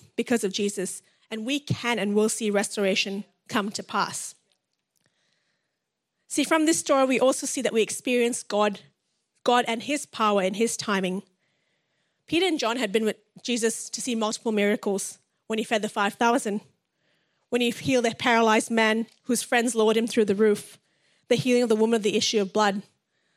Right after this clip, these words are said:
the raising of Jairus' daughter from death to life. Peter and John had experienced Jesus' power firsthand. But this power wasn't limited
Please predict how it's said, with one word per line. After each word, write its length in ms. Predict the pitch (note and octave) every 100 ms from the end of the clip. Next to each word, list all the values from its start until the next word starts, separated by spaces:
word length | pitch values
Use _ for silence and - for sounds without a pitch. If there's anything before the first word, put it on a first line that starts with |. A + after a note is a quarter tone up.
| _
the 80 | A#3
raising 440 | A3 A#3 C#4+ C4
of 260 | G#3+ G#3 - _
Jairus' 380 | - A3 A3 A#3+
daughter 260 | A3 G3 G#3+
from 200 | - G#3
death 240 | A3 G3+
to 120 | -
life. 400 | G3+ G3 F#3+ - - _ _ _ _ _ _ _
Peter 240 | - C4+ D4+
and 240 | C#4+ B3+
John 220 | A3 G#3
had 180 | G#3+ G#3+
experienced 840 | F#3+ - - A#3 G#3+ G#3+ G#3+ -
Jesus' 420 | - A3 G3 A3+ -
power 340 | G#3+ G3 G3
firsthand. 800 | G3+ - F#3+ - - F#3+ F#3+ F#3+ - _ _ _ _ _ _ _ _ _
But 120 | - B3+
this 120 | -
power 260 | - D4+
wasn't 260 | C#4+ B3+ C4
limited 500 | A3+ B3+ C4 A3+ F#3+